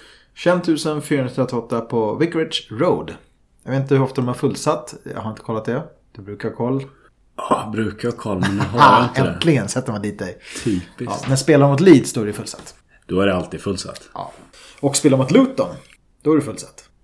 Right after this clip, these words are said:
Speaker 2: Och då är det ingen som vet hur det slutar heller. Så det är ganska spännande.
Speaker 1: <laughs>
Speaker 2: För det känner vi igen.
Speaker 1: Ja.
Speaker 2: Eh, Luton kan man ju aldrig vara säker på vad som händer.
Speaker 1: Nej.
Speaker 2: Men det finns någon slags, eh, rivalitet där, va?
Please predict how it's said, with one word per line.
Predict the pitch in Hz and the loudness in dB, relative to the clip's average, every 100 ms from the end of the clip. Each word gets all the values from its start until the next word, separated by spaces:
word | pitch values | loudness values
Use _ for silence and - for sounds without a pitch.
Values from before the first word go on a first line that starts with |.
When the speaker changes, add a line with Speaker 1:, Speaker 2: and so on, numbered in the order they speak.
| _ | _
Speaker 2:
Och | 123 95 | -6 0
då | 110 107 | 2 4
är | |
det | 98 113 | 2 -2
ingen | 98 87 87 | -6 -6 -6
som | 95 | -6
vet | 87 82 | -6 -6
hur | 87 | -10
det | |
slutar | - 90 85 85 90 - _ _ - | -10 -10 -10 -14 -14 -18 _ _ -14
heller. | 98 80 | -12 -12
Så | - 92 | -6 0
det | |
är | 92 | 2
ganska | 101 - | 2 -2
spännande. | 90 123 101 82 104 - 139 | 0 0 0 0 -4 0 -2
Speaker 1:
<laughs> | - - | -2 -2
Speaker 2:
För | 117 | 6
det | 117 - | 8 10
känner | 139 139 | 10 10
vi | 135 | 10
igen. | 113 87 87 - - | 8 4 -6 -14 -8
Speaker 1:
Ja. | 113 113 110 104 | -4 0 0 -2
Speaker 2:
Eh, | 101 95 92 92 92 | -8 -12 -14 -10 -2
Luton | 101 123 120 117 110 | 6 6 6 2 -2
kan | 107 104 | -2 -2
man | 101 | 0
ju | 98 92 | -2 -4
aldrig | 110 90 107 98 | -6 -4 -4 -4
vara | 92 | -4
säker | 98 85 85 | -8 -10 -8
på | 87 | -8
vad | 85 | -8
som | 87 | -8
händer. | 82 80 95 95 | -10 -10 -14 -14
Speaker 1:
Nej. | - 113 | -8 2
Speaker 2:
Men | 120 127 | 4 6
det | 123 | 4
finns | 131 113 - | 0 -4 -4
någon | 120 110 | -6 -6
slags, | - 110 - - | -8 -10 -10 -8
eh, | 117 107 101 101 | -8 -6 -6 -4
rivalitet | 101 104 104 170 220 | -4 -4 -4 -6 -8
där, | 95 | -10
va? | 80 | -12